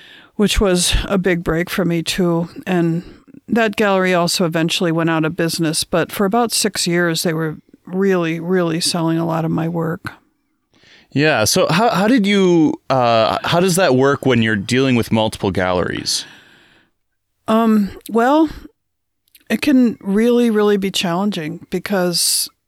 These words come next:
Speaker 1: they, I always try to, I always try to work with each gallery as if they're important. They are, every one of 'em. So I don't wanna just say, "Oh,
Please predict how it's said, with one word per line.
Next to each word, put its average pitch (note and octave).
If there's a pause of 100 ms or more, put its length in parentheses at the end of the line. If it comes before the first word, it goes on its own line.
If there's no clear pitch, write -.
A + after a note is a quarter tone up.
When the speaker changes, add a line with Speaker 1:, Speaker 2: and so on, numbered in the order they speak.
(680)
Speaker 1:
they, G#3
I G3+
always A#3+
try G3+
to, F3+ (840)
I G3
always A#3
try -
to G#3
work F#3+
with F3+
each F3
gallery F3
as E3+
if E3+ (1040)
they're F#3
important. F#3
They G3+
are, A#3+
every G3+
one F#3+
of F#3+
'em. E3
So F#3
I G3+
don't G#3
wanna F#3 (100)
just - (480)
say, F#3
"Oh, F#3